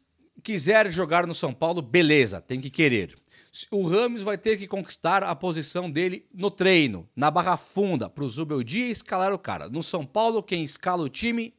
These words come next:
é o técnico. E o jogador que se escala para o técnico. Então, o Júlio Casares, ele fez uma coisa até meio protocolar, né? Uma coisa meio óbvia, meio protocolo.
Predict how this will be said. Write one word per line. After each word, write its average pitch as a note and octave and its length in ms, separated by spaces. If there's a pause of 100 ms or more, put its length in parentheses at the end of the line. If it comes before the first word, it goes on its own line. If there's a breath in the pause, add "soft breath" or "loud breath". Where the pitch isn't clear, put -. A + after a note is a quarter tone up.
é A3 300 (320 loud breath)
o G#3+ 260
técnico. C#3+ 880 (220 soft breath)
E C#3+ 100
o D3+ 120
jogador D#3 680
que A#3+ 160
se - 200
escala G3+ 500
para F#3+ 200
o F3 60
técnico. A2+ 580
Então, E4 220
o D4 80
Júlio A#3+ 160
Casares, G#3 460
ele G3+ 260 (400 loud breath)
fez G#3 300
uma G3 160
coisa G3 220
até G3+ 180
meio G3 200
protocolar, D3 920
né? B2+ 80
Uma C3 80
coisa D#3 240
meio D#3 180
óbvia, E3+ 480
meio C#3+ 180
protocolo. G3 840